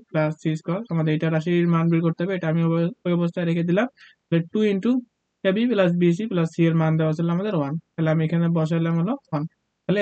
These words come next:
এদিকে থাকতে আসলে, আহ, টু এর উপর যদি স্কয়ার করি তাহলে ফোর আসে, এদ-, এদিকে আর, আহ, ওয়ান গুণ করলে টু হয়। এদিকে আমাদের আছে হলো পজিটিভ, এদিকে আসলে নেগেটিভ হয়ে যাবে, তাহলে মাইনাস টু is equal to এখানে এ স্কয়ার প্লাস বি স্কয়ার প্লাস সি স্কয়ার যা আছে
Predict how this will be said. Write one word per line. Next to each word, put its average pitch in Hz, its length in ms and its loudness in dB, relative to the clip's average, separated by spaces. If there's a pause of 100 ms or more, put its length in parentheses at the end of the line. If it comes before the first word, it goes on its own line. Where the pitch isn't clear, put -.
এদিকে 226 280 0
থাকতে 196 240 -2
আসলে, 202 200 -2 (120)
আহ, 165 120 4 (100)
টু 185 120 0
এর 190 100 0
উপর 190 180 -2
যদি 180 120 -2 (100)
স্কয়ার 170 200 -4
করি 170 160 0
তাহলে 165 160 0 (140)
ফোর 165 220 0
আসে, 175 140 -4 (540)
এদ-, 160 260 2
এদিকে 185 320 0 (600)
আর, 170 460 0
আহ, 175 100 2
ওয়ান 170 240 4
গুণ 175 140 0
করলে 180 220 -2 (100)
টু 185 120 0
হয়। 175 160 0 (140)
এদিকে 170 280 2
আমাদের 185 320 0
আছে 180 180 -2
হলো 185 260 0 (120)
পজিটিভ, 175 460 -2
এদিকে 165 280 2
আসলে 180 220 0
নেগেটিভ 165 380 0
হয়ে 160 100 0
যাবে, 190 180 -2 (260)
তাহলে 160 140 -2
মাইনাস 160 420 0 (320)
টু 156 140 -2 (600)
is 175 100 2
equal 214 240 0
to 175 100 -2
এখানে 175 300 0
এ 175 180 0
স্কয়ার 180 380 -4
প্লাস 156 380 -2 (240)
বি 165 160 2
স্কয়ার 196 280 -4
প্লাস 156 320 -4
সি 160 180 -4
স্কয়ার 160 260 -4
যা 156 120 0
আছে 160 180 -4